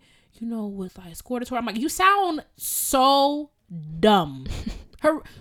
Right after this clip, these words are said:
Speaker 1: her recital's in a week. Like, and it's like, I don't, I don't know. I just don't like giving, I just think the whole thing, I mean, like, I understand the importance of, like, playing and having performance opportunities and stuff like that, but I just, I just think studio class is underrated.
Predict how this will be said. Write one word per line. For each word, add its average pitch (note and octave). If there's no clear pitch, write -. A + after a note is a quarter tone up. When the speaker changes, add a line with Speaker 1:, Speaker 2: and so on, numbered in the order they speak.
Speaker 1:
her C#4
recital's D4+
in C#4+
a B3+
week. A#3
Like, A#3+
and A#3+
it's B3+
like, A#3+
I B3+
don't, D4+
I B3+
don't C#4+
know. B3+
I A#3+
just B3+
don't C4
like A#3+
giving, G3
I A3+
just A#3+
think G3+
the D3+
whole F3
thing, F3
I D#3
mean, G#3+
like, G#3
I A3+
understand B3+
the G#3
importance G3
of, D#3+
like, -
playing F3
and E3
having F#3
performance E3
opportunities F3
and D#3+
stuff E3+
like E3
that, E3+
but F#3+
I G3+
just, G3+
I F3
just C#3
think -
studio -
class -
is -
underrated. -